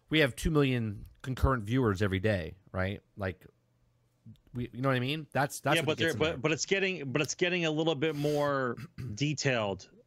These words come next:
Speaker 2: Advertisers are not spending as much money in the platform anymore. That's why they're, everyone's in, in panic mode and they're trying to restructure.
Speaker 1: Yeah.
Speaker 2: Because, because it's all B S. It was all B S to begin with. So you have to prove that people are watching, the eyeballs are actually on the T V, just like we did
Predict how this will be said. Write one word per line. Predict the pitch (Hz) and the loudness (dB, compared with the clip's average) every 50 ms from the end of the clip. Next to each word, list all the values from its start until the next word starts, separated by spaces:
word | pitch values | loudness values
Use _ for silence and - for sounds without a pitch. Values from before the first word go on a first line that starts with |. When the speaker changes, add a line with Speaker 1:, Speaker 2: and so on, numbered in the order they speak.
| - | -4
Speaker 2:
Advertisers | - 135 160 165 180 185 - 170 170 165 160 165 139 156 143 123 | -2 -2 0 0 -2 -2 0 0 2 2 2 0 0 0 0 0
are | 143 | 0
not | 135 143 139 135 | 0 0 0 -2
spending | - - - 156 143 147 139 | -2 -2 -2 0 0 2 0
as | 135 123 113 | 0 0 0
much | 127 139 135 - - | 0 0 0 0 0
money | 120 127 127 131 135 135 143 - | 0 0 2 2 0 0 -2 -2
in | - 120 123 120 | -2 -2 0 0
the | 117 117 | 0 0
platform | - - 131 127 131 - - 143 143 | 0 0 0 0 0 0 0 0 2
anymore. | 143 143 147 143 143 143 143 | 2 2 0 0 0 0 0
That's | 135 120 139 139 - - | 0 0 0 0 0 0
why | 143 143 139 127 | 0 0 2 2
they're, | 131 123 | 0 0
everyone's | 120 127 131 131 120 - | 0 0 0 0 0 0
in, | 143 131 117 120 117 | 0 0 0 0 0
in | 117 110 107 | -2 -2 -2
panic | - - 135 135 135 127 117 | 0 0 0 0 0 -2 0
mode | 127 131 131 117 | 0 0 0 0
and | 110 | 0
they're | 110 107 | -2 -2
trying | - - 131 120 | 0 0 0 0
to | 110 | 0
restructure. | 104 120 113 - - - 123 120 120 - 165 165 175 196 - | 0 0 0 0 0 0 0 0 0 0 0 0 0 -2 -4
Speaker 1:
Yeah. | - 214 214 - - - - - _ _ | -4 -2 -2 -4 -6 -12 -20 -20 _ _
Speaker 2:
Because, | - 151 147 - 160 156 147 139 127 117 - - _ _ _ _ _ _ _ | -2 -2 0 2 0 0 2 0 -2 -4 -6 -8 _ _ _ _ _ _ _
because | - 143 - 180 151 127 | -2 0 0 0 0 0
it's | 127 - 175 | 0 0 0
all | 160 151 139 | 0 0 -2
B | 113 104 101 - 139 165 139 | -4 -6 -4 -2 0 0 0
S. | 143 127 98 - - - - - | 0 -2 -4 -6 -10 -10 -8 -4
It | 131 | -2
was | 127 120 147 | 0 0 2
all | 160 151 143 | 2 0 0
B | 127 143 151 147 | 0 0 0 0
S | 139 127 - | 0 -2 -2
to | - 123 | -4 -2
begin | 107 117 107 117 156 143 | -2 -2 0 0 0 0
with. | 117 98 98 101 - - - _ _ _ _ _ _ _ _ _ _ - | -2 -4 -6 -10 -16 -20 -20 _ _ _ _ _ _ _ _ _ _ -14
So | - - 175 156 143 | -4 0 0 0 2
you | 131 135 165 | 0 0 0
have | 185 185 - | 0 0 -2
to | 147 | -4
prove | 117 - - - - 190 196 190 175 131 | -6 -6 -6 -2 0 2 2 2 2 0
that | 156 139 | -2 -2
people | - 170 151 - 147 139 | 0 -2 -2 0 0 0
are | |
watching, | 131 120 139 147 151 139 - - 139 131 123 120 | 0 2 0 0 0 0 0 0 2 2 2 2
the | 107 117 120 | 2 2 2
eyeballs | 131 151 151 127 139 131 127 123 113 | 2 2 2 2 2 2 2 2 2
are | 113 127 | 2 0
actually | 135 131 - - 135 127 | 0 0 0 -2 -2 0
on | 123 123 123 120 | 0 0 0 0
the | 110 | 0
T | 107 - 131 120 | 0 0 0 2
V, | 120 143 131 | 2 2 2
just | 104 131 139 - | 2 0 0 2
like | 151 139 - | 0 0 2
we | 143 131 | 0 0
did | 110 135 139 135 123 113 | 2 2 0 0 -2 -4